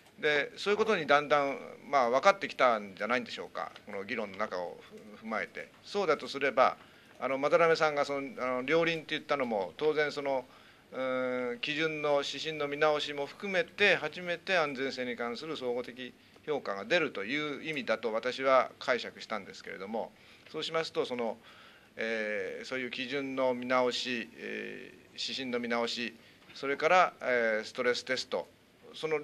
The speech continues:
両方がないと、えー、その総合的評価にな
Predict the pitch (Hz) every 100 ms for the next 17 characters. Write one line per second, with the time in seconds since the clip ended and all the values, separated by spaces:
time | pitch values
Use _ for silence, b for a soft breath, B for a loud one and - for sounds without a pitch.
0 | - - 180 196 175 202 170 143 156 143
1 | - 165 - - B B B - 117 117
2 | 113 110 104 98 - 57 - - - -
3 | - - - - _ _ - 113 127 143
4 | 127 131 143 123 107 107